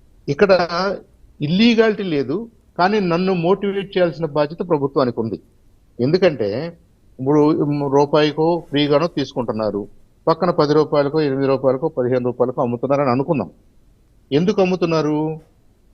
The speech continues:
వాళ్ళకి ఇది తినటానికి ఇష్టం లేదా, క్వాలిటీ బాగుండలేదా, లేదంటే ఆయనకి ఎక్సెస్ ఉన్నాయా,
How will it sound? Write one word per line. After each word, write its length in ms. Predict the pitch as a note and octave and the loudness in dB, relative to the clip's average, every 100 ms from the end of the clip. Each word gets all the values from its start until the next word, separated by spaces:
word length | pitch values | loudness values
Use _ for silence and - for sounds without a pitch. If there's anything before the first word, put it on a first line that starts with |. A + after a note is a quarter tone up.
| _ - | _ 0
వాళ్ళకి 680 | A#2+ D3 D#3+ D#3+ C#3 D3 D#3 | 4 6 4 0 -2 -2 -2
ఇది 120 | C#3 | -4
తినటానికి 560 | C3+ B2+ C3 D3+ D#3+ C3+ | 0 2 6 6 6 2
ఇష్టం 320 | - D3+ D3+ | 0 4 6
లేదా, 340 | B2 G2+ A2 D#3 _ _ _ _ - | 6 6 4 2 _ _ _ _ 2
క్వాలిటీ 360 | G#2 B2 D#3 E3+ | 6 6 6 2
బాగుండలేదా, 920 | B2+ B2 C3 C#3+ B2+ A2+ G#2 A#2+ E3 - _ _ B2 | 6 6 6 4 4 4 4 0 -2 -10 _ _ 0
లేదంటే 480 | C3+ D#3 D#3+ E3 | 4 6 4 4
ఆయనకి 320 | E3 C3+ B2+ A#2 | 4 4 2 -2
ఎక్సెస్ 400 | F2+ - D#3+ D#3+ | -2 0 2 2
ఉన్నాయా, 480 | C3+ A2+ G#2 D3 | 4 4 4 2